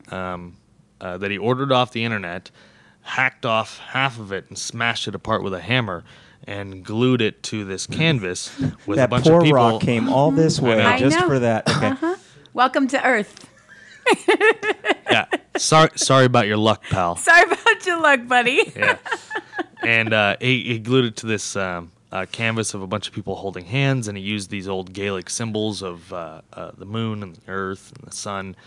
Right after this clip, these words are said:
Speaker 1: and life and existence, and then he kind of fabricated a couple of other, uh, s-, you know, uh, faux, um, Gaelic symbols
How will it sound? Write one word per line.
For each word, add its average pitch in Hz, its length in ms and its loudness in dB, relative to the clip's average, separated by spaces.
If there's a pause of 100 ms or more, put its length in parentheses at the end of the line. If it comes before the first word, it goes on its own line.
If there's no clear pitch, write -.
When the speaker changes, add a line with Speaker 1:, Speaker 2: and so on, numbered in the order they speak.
(360)
Speaker 1:
and 98 100 -12
life 101 340 0
and 90 100 -12
existence, 95 560 -10
and 98 100 -10
then 92 60 -10
he 92 60 -12
kind 101 240 -8
of 85 160 -12 (180)
fabricated 104 800 -2
a 87 80 -10
couple 92 320 -4
of 90 140 -4
other, 107 360 0 (320)
uh, 87 140 -10 (880)
s-, - 140 -20 (120)
you - 140 -20 (320)
know, 50 80 -18
uh, - 20 -20 (320)
faux, 107 680 -2 (460)
um, - 360 -18 (260)
Gaelic 107 360 -2
symbols 95 500 -8